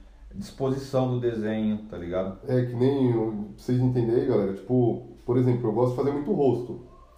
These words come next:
Speaker 2: E tem partes do corpo que acaba deformando o rosto por causa da anatomia mesmo. Tem curva, tem, passa às vezes a marca de osso no braço da pessoa.
Speaker 1: Exato.
Speaker 2: E você tem que pensar em tudo isso antes de fazer a tatu. Hoje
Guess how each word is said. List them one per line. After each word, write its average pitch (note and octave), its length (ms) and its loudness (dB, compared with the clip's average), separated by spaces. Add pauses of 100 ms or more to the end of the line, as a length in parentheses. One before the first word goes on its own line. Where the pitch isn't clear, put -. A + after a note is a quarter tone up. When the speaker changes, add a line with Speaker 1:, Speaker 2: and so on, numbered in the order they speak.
(320)
Speaker 2:
E B2 560 2
tem C#3+ 160 -2
partes E3+ 280 0
do C3+ 100 -4
corpo C#3 520 2
que B2+ 320 2
acaba C3+ 440 0
deformando F3 520 0
o F#3 40 0
rosto F3+ 300 2
por D3+ 140 -4
causa C#3+ 220 0
da D#3 60 -2
anatomia E3+ 460 0
mesmo. D3+ 280 -2
Tem B2+ 120 -2
curva, B2 500 -2
tem, A#2 400 -2 (340)
passa B2 260 4
às A#2+ 60 2
vezes B2 160 2
a A#2+ 80 2
marca A#2+ 260 2
de A2 140 -2
osso A#2+ 360 0
no G#2+ 140 0
braço A2 340 0
da G2 60 -4
pessoa. B2 560 -2 (100)
Speaker 1:
Exato. F#2+ 500 -4
Speaker 2:
E A#2 40 -8
você - 60 -10
tem B2+ 100 -2
que B2+ 100 -4
pensar C#3+ 240 0
em D3 60 -2
tudo E3 240 -4
isso E3+ 300 0
antes D#3+ 180 -4
de D#3+ 560 0 (320)
fazer D3+ 320 0
a D3+ 60 2
tatu. F3+ 260 -2
Hoje D3+ 800 2